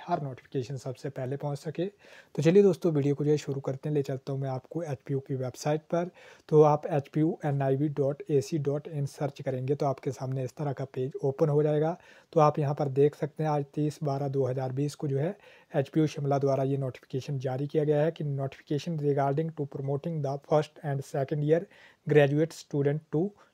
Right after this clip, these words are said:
next year। तो फर्स्ट ईयर and सेकंड ईयर के जो कैंडिडेट स्टूडेंट जो है वो प्रमोट किए गए हैं, उसके लिए जो है वो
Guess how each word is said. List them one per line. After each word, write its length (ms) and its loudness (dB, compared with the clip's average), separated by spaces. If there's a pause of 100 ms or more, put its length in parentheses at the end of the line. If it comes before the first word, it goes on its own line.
(160)
next 380 0
year। 200 0 (420)
तो 100 2
फर्स्ट 360 0
ईयर 160 2
and 200 -2
सेकंड 380 -4
ईयर 220 2
के 160 2
जो 240 -2 (680)
कैंडिडेट 440 2
स्टूडेंट 460 -4
जो 140 2
है 200 -2 (380)
वो 160 6 (200)
प्रमोट 340 0
किए 220 2
गए 80 6
हैं, 160 2
उसके 340 -4
लिए 140 0
जो 100 2
है 120 2 (460)
वो 320 6